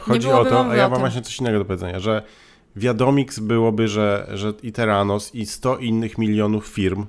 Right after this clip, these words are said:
Speaker 2: działa tak samo jak ta, za przeproszeniem, kretynka. Tak?
Speaker 1: Aha.
Speaker 2: I to jest jasne. I teraz tak, jeśli, nie wiem, wywali się coś wcześniej, szybciej, temat zostanie zakopany po temacie.
Speaker 1: Tak.
Speaker 2: W jej przypadku,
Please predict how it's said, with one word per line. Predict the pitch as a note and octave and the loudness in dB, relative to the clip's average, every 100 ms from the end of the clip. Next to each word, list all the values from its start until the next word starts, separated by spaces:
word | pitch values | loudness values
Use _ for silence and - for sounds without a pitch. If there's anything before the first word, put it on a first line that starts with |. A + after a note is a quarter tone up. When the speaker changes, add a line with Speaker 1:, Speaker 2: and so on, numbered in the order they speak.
| - | -8
Speaker 2:
działa | G#2 A2+ A#2 | -2 0 0
tak | A2 | -2
samo | - A2+ A2+ | -2 0 2
jak | G#2 G2+ | 0 -2
ta, | - G2 G2 G2+ _ - | -2 -2 -2 -4 _ -8
za | G#2+ | -8
przeproszeniem, | G2 G2+ F#2+ G2+ | -8 -10 -6 -6
kretynka. | F#2+ G#2+ G2+ F#2 - - - _ _ _ _ - - - | -4 -6 -4 -4 -6 -14 -16 _ _ _ _ -20 -20 -8
Tak? | A2 A2 A2+ _ - - | -2 -2 -4 _ -20 -14
Speaker 1:
Aha. | F3 E3+ E3+ E3+ F3+ - - - - - - | -10 -6 -4 -6 -8 -18 -20 -20 -20 -18 -8
Speaker 2:
I | A2+ | 2
to | C3+ | 4
jest | C#3 - | 2 2
jasne. | A#2+ G2 - F2+ - - | 2 2 -2 -8 -8 -8
I | A2+ | 0
teraz | C3 B2 | 0 2
tak, | G2+ E2+ A2+ | 0 -2 -4
jeśli, | G#2+ B2 A#2+ | -4 -2 0
nie | B2 | 2
wiem, | A2 G2+ G2 | 2 0 -6
wywali | G#2 A2+ A2+ C3 A#2+ | -4 0 4 2 2
się | A2 G#2+ | -4 -4
coś | A2+ | -4
wcześniej, | - B2 A2 A2+ | -4 -4 -2 -4
szybciej, | - A2+ G#2+ A#2 G#2 - | -2 -2 0 -4 -4 -10
temat | - A2+ A2 | -4 0 0
zostanie | G#2 A#2+ A2+ | -2 -2 0
zakopany | G#2+ G#2+ G#2+ G#2+ A2 | 0 -2 0 0 0
po | G#2 | -2
temacie. | G#2 G#2+ F2+ - - _ _ _ _ _ _ _ - _ - | -2 -2 -2 -6 -16 _ _ _ _ _ _ _ -20 _ 0
Speaker 1:
Tak. | A3 | 2
Speaker 2:
W | |
jej | B2 | 2
przypadku, | - A#2 A2+ A2 - G#2+ B2+ | 0 0 2 0 0 0 0